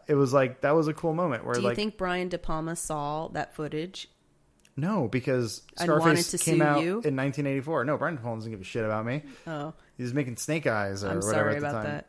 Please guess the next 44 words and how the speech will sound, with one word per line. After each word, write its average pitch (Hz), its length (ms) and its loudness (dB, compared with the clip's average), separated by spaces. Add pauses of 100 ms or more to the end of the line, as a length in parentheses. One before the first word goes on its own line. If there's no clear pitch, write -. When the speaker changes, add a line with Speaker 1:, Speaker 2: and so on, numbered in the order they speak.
Speaker 1:
No, 196 280 4
it's 135 160 2
fine. 151 280 0
I 123 120 2
was 147 120 2
just 135 100 -4
saying 139 160 2
that's, 123 160 -2
like, 113 240 -2 (380)
I 120 100 -2
always 147 200 4
thought 147 160 8
I 139 60 6
had 117 300 0
good 120 200 4
ideas 101 520 2
as 98 120 -8
a 92 60 -10
kid. - 360 -10 (240)
And 120 240 -2 (320)
not 156 160 2
that 165 100 0
they 147 140 4
were 131 320 4
original 120 720 0 (500)
or, 107 180 -6 (280)
you 135 140 -2
know, 107 160 0
anything 117 260 0
like 110 160 -2
that, 143 220 0
but 123 100 2
I 110 220 0 (160)
would 127 180 -4
come 139 160 0
to 139 80 4
these 120 140 0
conclusions 120 640 -2 (180)
very 151 240 0
early 147 320 0
on. 131 240 0
I 120 80 -8
remember 120 300 -4
thinking 117 520 -8